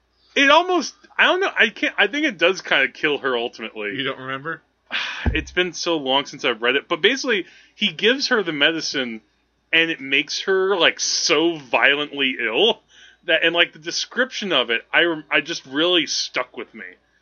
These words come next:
Speaker 2: It
Speaker 1: Like,
Speaker 2: made
Speaker 1: the
Speaker 2: her so ill, she crapped her bells.
Speaker 1: Yeah.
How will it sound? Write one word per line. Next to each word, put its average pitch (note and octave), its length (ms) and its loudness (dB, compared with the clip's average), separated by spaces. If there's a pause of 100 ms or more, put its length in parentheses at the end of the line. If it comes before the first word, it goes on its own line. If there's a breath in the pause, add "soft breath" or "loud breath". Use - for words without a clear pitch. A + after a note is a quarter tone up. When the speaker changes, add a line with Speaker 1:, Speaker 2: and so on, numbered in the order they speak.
(140)
Speaker 2:
It B2 60 -14
Speaker 1:
Like, E3 160 6
Speaker 2:
made A#2+ 280 -4
Speaker 1:
the C3+ 80 -4
Speaker 2:
her C3 60 -6
so B2+ 340 -6
ill, A2 260 -8
she A#2 180 -10
crapped - 440 -12
her A#2 120 -12
bells. F#2+ 560 -14
Speaker 1:
Yeah. C#3+ 360 2